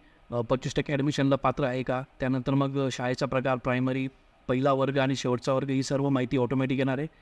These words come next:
त्यानंतर इथं आपल्या इथं शाळेमध्ये इयत्ता पहिलीमध्ये विद्यार्थी येऊ शकतो म्हणून इथं पहिलीचे एज लिमिट दिलेली आहे बघा. ओके, एवढी माहिती आपण चेक करायची. चेक केल्यानंतर सदर सेव्ह आणि प्रोसीड या बटनावर आपण क्लिक करायचं.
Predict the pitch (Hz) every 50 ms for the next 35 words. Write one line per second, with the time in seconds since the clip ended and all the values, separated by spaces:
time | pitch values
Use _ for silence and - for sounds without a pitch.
0 | - _ - - 139 143 147 143 139 151 147 143 - 151 147 147 135 113 - 151
1 | 143 147 143 135 147 143 147 143 - 143 127 131 135 139 135 127 139 147 151 -
2 | - _ _ _ _ _ _ _ - 131 127 - - 151 143 - - 147 143 151
3 | 156 156 147 151 147 147 147 127 151 147 143 151 143 143 151 - - 123 - -
4 | 143 131 131 127 139 143 135 - 143 131 - 127 127 131 131 - 139 135 - -
5 | 139 135 139 143 139 147 143 139 139 135 139 139 135 135 147 143 131 131 139 143
6 | 151 - - - _ - - - - - _ - - 165 - - 185 196 - -
7 | _ _ _ - - - _ _ - _ - 135 147 156 175 180 165 156 151 175
8 | 190 196 214 - - 139 - 170 175 185 175 - _ _ _ - - 170 160 -
9 | - 175 151 151 143 127 151 151 196 - - _ - _ _ _ - - 170 165
10 | - 185 175 170 160 170 160 160 160 170 190 214 - - - 165 143 160 175 196
11 | - - - _ _ _ - - - 160 170 - - 165 170 160 - 165 143 -
12 | 113 - - 147 147 139 143 135 147 143 139 139 135 131 156 151 - - 196 170
13 | - - 131 110 104 98 -